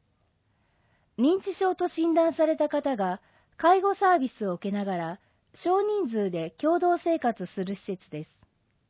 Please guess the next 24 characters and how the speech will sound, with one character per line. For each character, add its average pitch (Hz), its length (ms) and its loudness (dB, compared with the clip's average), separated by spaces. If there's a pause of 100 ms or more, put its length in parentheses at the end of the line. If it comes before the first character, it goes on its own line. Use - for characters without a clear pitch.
(1600)
地 415 160 4
域 240 180 0
密 185 220 -2
着 269 260 -2
型 233 400 0 (380)
通 370 180 0
所 370 220 -2
介 339 240 4
護 311 140 0
事 254 180 -4
業 254 200 0
所。 220 300 -6 (1300)
地 403 180 2
域 392 220 2
住 381 200 2
民 254 200 2
と 202 100 -4
の 190 180 -4
交 302 220 2
流 285 180 -2
も 262 140 0
図 233 320 -4
り 233 140 -4
つ - 100 -20